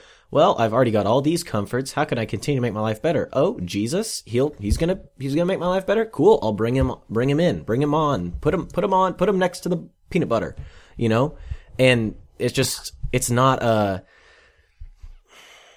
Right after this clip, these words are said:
Christianity is not a comfort. Christianity is not, and this, I mean, it sounds so, I mean, we know this. Like, we understand that the Christian life is hard and it's difficult. Um, but when we stop hoping,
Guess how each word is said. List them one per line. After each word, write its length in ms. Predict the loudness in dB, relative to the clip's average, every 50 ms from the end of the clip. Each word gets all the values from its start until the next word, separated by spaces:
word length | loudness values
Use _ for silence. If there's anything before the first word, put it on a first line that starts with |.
| _ _ -20 -20 -14 -6 0
Christianity 460 | 0 0 4 4 4 4 4 4 2
is 80 | 2
not 160 | 2 2 2 2
a 60 | 0
comfort. 560 | 0 -2 -2 -2 -2 -2 -4 -4 -6 -12 -14
Christianity 500 | -6 -2 -2 -2 0 0 2 2 2 2
is 80 | 0 0
not, 220 | 2 0 0 2
and 80 | 2 2
this, 180 | 4 2 2 0 -4
I 120 | -2 0 2
mean, 160 | 2 2 2
it 80 | 2 2
sounds 340 | 2 2 4 4 4 2 2
so, 360 | 4 4 4 4 2 0 -6 _ _ 0
I 60 | 2
mean, 180 | 4 4 4 6
we 120 | 6 6
know 220 | 6 6 4 2 0
this. 220 | -2 -4 -4 -2
Like, 100 | -2 2
we 140 | 2 4 4
understand 400 | 2 0 0 0 0 0 0 0
that 200 | -2 -4 -6 -6
the 80 | -6 -4
Christian 280 | 0 0 0 0 0 -2
life 220 | -2 -2 -2 -2
is 80 | -4 -8
hard 340 | -2 -2 -2 0 0 -2 -4
and 80 | -6
it's 120 | -8 -8 -6
difficult. 520 | -6 -6 -6 -6 -10 -8 -8 -10 -10 _ _ -20 _ _ _ _ _ _ _ _ _ _ _ _ _ _ _ _ 0
Um, 400 | 0 0 2 0 -2 -4 -6 -10 _ _ _ _ _ _ _ _ _ _ _ _ _ _ _ _ _ _ _ -6
but 340 | -2 2 2 2 2 0 -4 -4
when 200 | 0 2 4 6
we 340 | 6 6 4 4 2 0 0
stop 420 | -2 -4 -4 0 2 2 2 2 0
hoping, 840 | -4 -2 4 4 6 6 4 2 0 -4 -4 -4 -10 -10 -12 -14